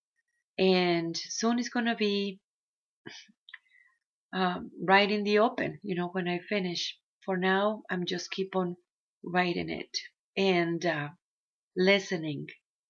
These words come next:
listening, and just allow my fingers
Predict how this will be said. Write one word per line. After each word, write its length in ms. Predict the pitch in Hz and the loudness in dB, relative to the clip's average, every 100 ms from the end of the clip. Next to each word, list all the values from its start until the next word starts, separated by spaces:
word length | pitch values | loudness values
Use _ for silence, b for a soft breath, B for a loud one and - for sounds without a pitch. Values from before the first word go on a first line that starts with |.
| _ _ _ _ _ _ _ _ _ | _ _ _ _ _ _ _ _ _
listening, 680 | 185 196 196 196 175 165 165 180 - | 0 2 2 -2 -4 -4 -8 -10 -4
and 380 | 175 170 165 | -2 -2 -4
just 440 | 165 175 - - - _ _ _ | -4 -4 -4 -6 -8 _ _ _
allow 320 | 175 175 170 170 | 0 2 2 2
my 220 | 175 165 | -2 -2
fingers 540 | - 165 165 165 - | -4 -6 -2 -4 -4